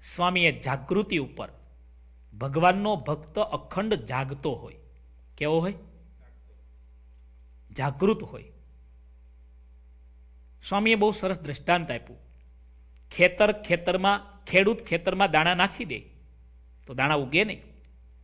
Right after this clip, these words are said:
દાણા નાખવા જરૂરી છે, પણ દાણા નાખ્યા પછી પૂરું નથી થતું,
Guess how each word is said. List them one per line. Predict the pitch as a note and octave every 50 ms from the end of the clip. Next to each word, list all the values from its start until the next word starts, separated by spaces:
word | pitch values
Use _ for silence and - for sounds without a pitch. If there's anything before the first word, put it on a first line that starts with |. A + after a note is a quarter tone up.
| - - - - - - - - - - C3
દાણા | C#3 D#3+ F3 G#3 A#3+
નાખવા | A3 G3 F#3+ - - G#3+ C4 A#3+
જરૂરી | E3 E3 G3 F#3+ A#3+ B3 D4 D4 D4
છે, | - - A2+ - - - - - - - - - - - - - - - - - - - - - -
પણ | - C3+ C3 A#2+
દાણા | B2 D3 D#3 F3 F#3+ F#3
નાખ્યા | E3+ D#3 D#3 D#3 D#3 F#3+ F#3+
પછી | F#3 F#3 E3 - G#3+
પૂરું | - - - E3 F#3 G#3 A3 G#3
નથી | G#3 G#3 - B3+
થતું, | G#3 B3 C4+ C4+ D4+ C4+ G#3 D3+ G#2+ E2+ -